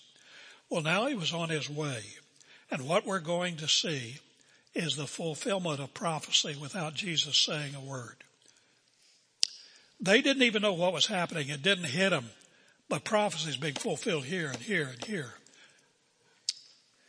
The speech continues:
Let's read. Well, these people, they took branches of palm trees, which were kind of the national symbol. And they went out to meet him. They actually went out to greet him.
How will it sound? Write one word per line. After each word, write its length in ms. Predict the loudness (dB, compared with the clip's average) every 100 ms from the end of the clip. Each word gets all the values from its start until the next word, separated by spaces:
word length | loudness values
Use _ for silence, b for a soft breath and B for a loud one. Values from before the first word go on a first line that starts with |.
| b b b b _
Let's 220 | 4 6
read. 320 | 4 2 0 -8 B B B B B -20 _ -12 -12 -16 _ _ _ _ _ _ _ 0
Well, 280 | 8 8 8
these 260 | 6 4
people, 420 | 2 0 0 0 0
they 200 | 0 0
took 300 | -4 -6 -6
branches 640 | -2 0 2 0 -2 -4
of 160 | -6
palm 380 | -4 -2 -2 -4
trees, 600 | -6 -6 -10 -10 -10 -8 -10 -20 _ b b b b b -14
which 240 | -8 -6
were 100 | -4
kind 320 | -2 0 0
of 100 | -2
the 100 | -6
national 600 | -4 -2 -2 -2 -6 -2 2
symbol. 500 | 4 2 -4 -8 -14 -20 _ _ _ _ _ _ -20 b b b b b b b b b b b _ 0
And 240 | 4 4 6
they 140 | 4
went 260 | 6 4 6
out 320 | 4 2 0
to 120 | -2
meet 260 | 2 2 0
him. 180 | -4 -4
They 80 |
actually 400 | -4 -4 -4 -6
went 180 | -6 -4
out 200 | -6 -6
to 80 | -10
greet 320 | -6 -4 -4
him. 140 | -6